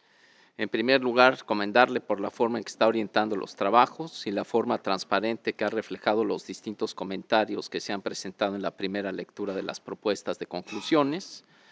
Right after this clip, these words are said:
que usted había presentado y considerábamos bastante equilibradas. Mi delegación quisiera transmitir cuatro prioridades en la consideración de este documento. La primera es,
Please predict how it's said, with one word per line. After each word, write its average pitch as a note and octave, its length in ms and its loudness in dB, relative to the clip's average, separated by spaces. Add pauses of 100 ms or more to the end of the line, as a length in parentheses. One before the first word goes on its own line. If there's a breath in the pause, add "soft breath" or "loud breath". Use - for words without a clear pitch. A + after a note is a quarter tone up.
(400 loud breath)
que - 80 -2
usted C#3+ 260 8
había B2+ 260 10
presentado A#2+ 640 2
y A2+ 60 -2
considerábamos G#2 880 0
bastante F#2+ 460 -2
equilibradas. E2 760 -10 (1200)
Mi A#2 100 -4
delegación A2+ 520 0
quisiera C3+ 320 0
transmitir A2+ 540 -6
cuatro B2+ 380 0
prioridades G#2+ 680 -2
en G2 80 -6
la F#2+ 100 -4
consideración G2 640 -6
de G2+ 80 -6
este - 160 -12
documento. E2 640 -16 (840 soft breath)
La A2+ 200 2
primera C#3 360 4
es, - 340 -4